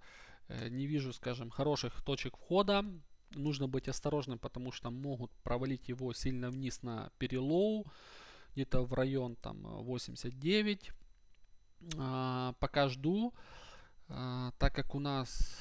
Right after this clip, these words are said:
э, вот здесь прошел хороший импульс, да, и у нас сейчас идет коррекционное движение, и с этого движения,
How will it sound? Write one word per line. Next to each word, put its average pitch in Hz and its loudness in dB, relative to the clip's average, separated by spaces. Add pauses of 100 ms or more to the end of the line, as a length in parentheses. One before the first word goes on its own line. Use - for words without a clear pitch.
(100)
э, 131 -4
вот 127 -4
здесь 131 -2 (2500)
прошел 139 2 (580)
хороший 139 2
импульс, 170 0
да, 160 4
и 135 0
у 127 -2
нас 139 -2
сейчас - 2
идет 131 -4
коррекционное 131 -2
движение, 147 0
и 123 -6
с - -4
этого 135 2
движения, 151 2